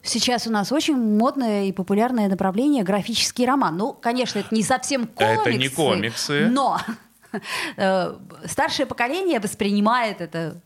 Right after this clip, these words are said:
Speaker 1: в большинстве своём. Что это? Что это? То есть раньше
Speaker 2: Двадцать первый
Speaker 1: трава б-,
Speaker 2: век.
Speaker 1: раньше трава была зеленее, раньше мы читали другие книги, раньше мы слушали другую музыку. Это что? Почему я, Марья Ивановна, которой сейчас, предположим, шестьдесят восемь лет, должна вот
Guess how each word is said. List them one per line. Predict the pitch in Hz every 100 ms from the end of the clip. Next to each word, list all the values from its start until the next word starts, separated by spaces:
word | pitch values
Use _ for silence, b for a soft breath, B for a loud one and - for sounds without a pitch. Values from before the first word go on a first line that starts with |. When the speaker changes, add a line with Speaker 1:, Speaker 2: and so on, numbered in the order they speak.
| _
Speaker 1:
в | 156
большинстве | 180 202 185 202 185
своём. | 175 170
Что | - - - - 349 359
это? | 285 196 156 151
Что | - - - 302
это? | 254 190
То | 220
есть | 226 B B
раньше | 196 254 - -
Speaker 2:
Двадцать |
первый | 151 277
Speaker 1:
трава | 302 190
б-, | 143
Speaker 2:
век. | 107 139 B B - _ _
Speaker 1:
раньше | 214 233 233 233
трава | 233 233 247
была | 247 254
зеленее, | 233 262 285 294 233 196
раньше | 220 226 254
мы | 247
читали | 254 254 247
другие | 254 247 277
книги, | 269 285 247 180
раньше | 196 208 226
мы | 254
слушали | 294 277 277
другую | 262 262 294
музыку. | 277 254 185 - -
Это | 254 277
что? | - - - 254
Почему | - 202 - 254 262
я, | 220 311 330
Марья | 233 233
Ивановна, | 226 320 302 226 185 B -
которой | 214 226 220
сейчас, | 226 240 233
предположим, | - 208 220 220 208 190 190
шестьдесят | - 214 196 208 233 220
восемь | 214 214 214
лет, | 269 262
должна | 220 202 226 277
вот | 220 233